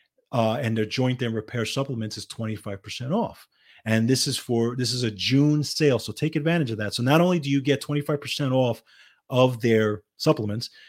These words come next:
but you'll get free shipping if you put in the co-, promo code Counterparts. Fantastic savings on that. So check it out. Again, my vitamin resource dot com. So, um, that's the story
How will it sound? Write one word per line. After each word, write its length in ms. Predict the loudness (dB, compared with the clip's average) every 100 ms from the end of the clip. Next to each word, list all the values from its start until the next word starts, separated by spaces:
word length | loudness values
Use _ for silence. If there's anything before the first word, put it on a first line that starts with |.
| -20 -6
but 180 | -4 0
you'll 100 | 2
get 180 | 2 -2
free 240 | 0 2
shipping 400 | 2 0 0 -4
if 120 | -4
you 60 | -6
put 180 | -4 -2
in 80 |
the 80 | -2
co-, 120 | -8
promo 300 | -2 0 0
code 180 | -4 -6
Counterparts. 560 | -4 -6 -6 -14 -16 -20 _ _ _ _
Fantastic 600 | -4 -2 0 0 0 -4
savings 520 | -2 0 0 -2 -4
on 300 | -4 -4 -2
that. 240 | -2 -6 -8 _ -20 -12
So 140 | -8
check 300 | -2 0 2
it 80 | 4
out. 260 | 2 2 0
Again, 200 | 2 2
my 240 | 2 0
vitamin 400 | 0 -2 -2 -6
resource 600 | -6 -6 -4 -4 -6 -10 _ _ _ -4
dot 280 | -2 -2 -6 _ _ -10
com. 300 | -8 -8 -12 _ _ -20 -20 -20 _ -4
So, 500 | 10 12 12 10 4 0
um, 460 | 4 4 4 2 0
that's 220 | 2 2 2
the 80 |
story 500 | 0 6 6 6 -2